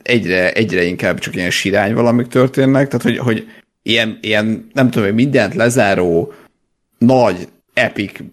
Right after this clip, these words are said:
befejezése a, az M C U-nak, tehát egyrészt nem fognak csinálni, mert úgyis az lesz,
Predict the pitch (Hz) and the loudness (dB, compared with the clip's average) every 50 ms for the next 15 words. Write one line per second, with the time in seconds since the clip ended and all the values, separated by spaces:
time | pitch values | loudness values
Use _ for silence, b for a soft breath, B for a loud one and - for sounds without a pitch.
0 | _ - 117 - - - - - - 90 107 117 117 110 113 120 120 123 117 - | _ -16 -4 -2 -2 -2 0 -2 -2 0 2 2 0 0 2 2 0 2 0 0
1 | - 143 139 139 143 143 - - - 110 107 110 107 - - - 117 - 117 113 | 0 2 2 4 2 0 0 0 0 0 2 0 0 -2 -4 -6 -2 0 2 2
2 | 120 117 - - 123 120 123 127 127 127 127 131 131 - - - 120 - - 131 | 2 0 0 0 0 2 2 2 2 2 2 2 0 -2 -6 -8 -8 -4 0 0
3 | 131 117 117 113 - - 110 113 110 101 - 117 113 110 110 113 - - - 131 | 0 2 0 -2 -2 -4 -2 -2 -2 -2 -2 -2 -2 0 -2 -4 -4 -6 -4 0
4 | 113 120 123 127 117 104 110 117 120 98 - - 107 98 101 101 98 98 - - | 0 2 2 2 2 2 2 0 0 0 0 0 0 0 2 2 0 0 0 -2
5 | - - | -6 -8